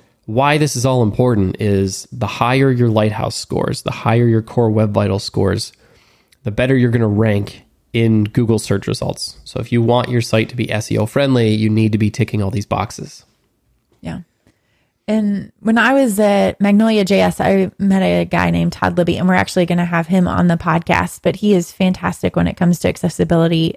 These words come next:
Speaker 2: and just kind of bringing some of those maybe misconceptions into view. So a lot of times you might think, "Well, these are edge cases," and that feels so icky, you know, saying that somebody's normal is an edge case, because you really do not want to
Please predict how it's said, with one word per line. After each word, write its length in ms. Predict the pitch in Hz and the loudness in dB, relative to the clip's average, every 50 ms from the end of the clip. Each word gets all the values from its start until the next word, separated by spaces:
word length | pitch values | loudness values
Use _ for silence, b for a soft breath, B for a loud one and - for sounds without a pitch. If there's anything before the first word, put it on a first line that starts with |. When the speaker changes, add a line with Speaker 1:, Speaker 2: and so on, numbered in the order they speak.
| - | -4
Speaker 2:
and 380 | - 180 170 175 175 175 175 b b b b b b b b b | -2 0 0 2 0 0 -2 b b b b b b b b b
just 400 | - 220 226 220 - - - - - | 0 0 0 0 -2 -8 -12 -8 -4
kind 200 | - 247 254 269 | -2 0 2 2
of 160 | 254 220 185 | 2 2 0
bringing 520 | - 202 196 196 208 208 196 190 190 185 - | 0 0 0 2 2 2 2 2 0 0 -4
some 220 | - - 202 190 | -4 -2 0 2
of 100 | 190 185 | 2 2
those 440 | 180 175 175 175 175 175 170 - - - _ _ _ | 2 2 2 2 2 0 -2 -6 -12 -20 _ _ _
maybe 200 | - 190 185 190 | -2 0 2 4
misconceptions 880 | 185 185 185 - - - 185 175 - 185 185 - - - 233 233 240 220 | 4 2 2 0 -2 -4 -4 -2 0 -2 -2 -2 -2 0 0 2 0 0
into 320 | 214 - 190 180 - 190 170 | 0 0 0 0 0 0 -2
view. 320 | 156 170 170 - - - | -2 -2 -2 -2 -2 -4
So 420 | 170 - - 180 170 165 165 175 b b b b b b b b b _ _ _ - - | -4 -2 0 2 2 2 0 -2 b b b b b b b b b _ _ _ -6 -4
a 40 | 190 | 0
lot 180 | 180 175 180 180 | 0 2 2 0
of 80 | 180 | 0
times 280 | - 185 175 170 175 185 | 0 0 -2 -2 0 0
you 60 | 185 | 0
might 200 | 175 170 175 - | 0 0 0 -2
think, 200 | - 175 170 165 | -2 -2 -2 0
"Well, 400 | 170 170 170 170 170 175 170 165 175 180 - - | 2 2 2 2 2 2 0 -2 -6 -12 -6 -4
these 180 | 190 185 175 | -2 -2 0
are 140 | 180 - - - - | -2 -2 -2 -4 -2
edge 260 | 180 170 160 - - | -2 -2 -2 -6 -6
cases," 540 | - - 180 175 - - - 196 190 - - - | -4 -4 -4 -4 -4 -6 -8 -8 -8 -10 -6 -2
and 120 | 196 196 | 0 0
that 180 | 196 - 185 - | 0 0 -2 0
feels 220 | 226 208 196 190 | 0 0 0 -2
so 300 | - - - 202 202 202 - | -2 0 0 0 2 0 0
icky, 440 | - 208 202 - 185 165 160 175 b b b b b b b - | -2 -2 0 0 0 0 0 -2 b b b b b b b -2
you 80 | 208 196 | 0 0
know, 120 | 180 175 | 0 0
saying 460 | 180 - - 202 190 190 190 190 185 | -2 -2 0 0 2 2 2 2 2
that 340 | 185 180 180 185 175 - - | 2 2 2 2 0 0 -2
somebody's 400 | - 208 202 202 190 185 180 175 | 0 0 2 2 2 2 2 2
normal 400 | 180 175 175 180 190 214 214 208 | 2 2 4 4 4 2 2 2
is 160 | 107 185 180 | 0 0 0
an 120 | 180 170 - | 0 -2 -2
edge 240 | - 160 160 - | -2 -4 -4 -4
case, 400 | - - - - - - - - _ | -6 -8 -8 -8 -8 -12 -16 -12 _
because 400 | - 196 - 196 185 175 175 185 - - - | -10 -4 -2 0 0 0 -2 -8 -12 -8 -6
you 120 | 190 190 | -4 -2
really 320 | 180 190 208 202 196 190 | 0 2 2 2 2 0
do 140 | 170 180 175 | 0 0 0
not 340 | 175 175 170 175 175 165 - | 2 2 2 2 0 0 0
want 300 | 180 175 170 170 - - | 0 0 0 0 -2 -4
to 400 | - - 180 170 170 170 - 170 | -4 -2 0 0 0 -2 -2 -6